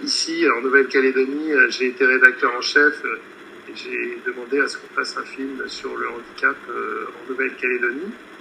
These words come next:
parce qu'il y a beaucoup de personnes qui sont en situation de handicap. Et c'est, alors ici, on, il y a des populations, euh, océaniennes, euh, qui vivent en tribu, euh, où le handicap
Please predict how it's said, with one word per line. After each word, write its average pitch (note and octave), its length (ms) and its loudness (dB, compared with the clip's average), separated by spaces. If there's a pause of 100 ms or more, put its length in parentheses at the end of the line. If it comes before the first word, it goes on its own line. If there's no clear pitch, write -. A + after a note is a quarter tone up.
(300)
parce - 140 -8
qu'il B2 180 -4
y B2+ 60 2
a - 40 4
beaucoup C3 300 -4
de - 60 -6
personnes C3 420 2
qui - 80 -16
sont B2+ 140 -10
en A#2 60 -10
situation - 500 -6
de - 100 -8
handicap. - 440 -2 (640)
Et A#2 60 -4
c'est, B2 380 0
alors A2+ 220 4
ici, B2 260 -4
on, B2+ 100 -4
il - 80 -8
y - 20 -2
a A2+ 120 -4 (100)
des - 100 -10
populations, B2+ 720 -4
euh, A#2+ 140 -6 (840)
océaniennes, C#3 960 2
euh, A2 220 0 (100)
qui - 80 -20 (120)
vivent B2 160 -16
en A#2 60 -12
tribu, B2+ 440 -8
euh, C3+ 180 -2
où A#2 220 -10
le A2 60 -12
handicap - 420 -8